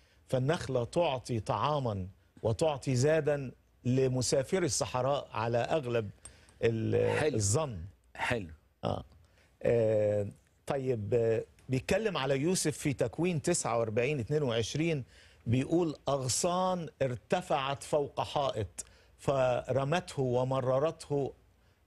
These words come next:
Speaker 1: أرباب السهام، لكن تثبتت بمتانة قوسه وتشددت سواعد يديه". نفس الصورة تاني، تعليق قدسك على حتة النمو، أغصان، أغصان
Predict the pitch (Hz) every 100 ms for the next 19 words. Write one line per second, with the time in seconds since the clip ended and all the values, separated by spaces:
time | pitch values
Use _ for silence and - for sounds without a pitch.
0 | - 135 127 143 160 123 - 127 127 131
1 | 117 127 147 - 135 113 - _ - 127
2 | - 123 120 170 143 113 120 120 117 147
3 | 139 117 117 104 98 - _ _ - 131
4 | 117 170 147 147 139 - - _ - 110
5 | 123 123 123 123 135 110 135 117 160 156
6 | 139 - - _ - - 139 143 120 120
7 | 110 110 117 101 - 131 180 - - 151
8 | - 175 151 120 - 123 101 101 _ _
9 | _ - 120 151 165 151 - 127 113 123
10 | 127 110 - - - 175 - 139 107 -
11 | - 127 123 131 165 156 127 - - -
12 | 123 113 - 180 170 165 143 127 107 165
13 | 180 185 175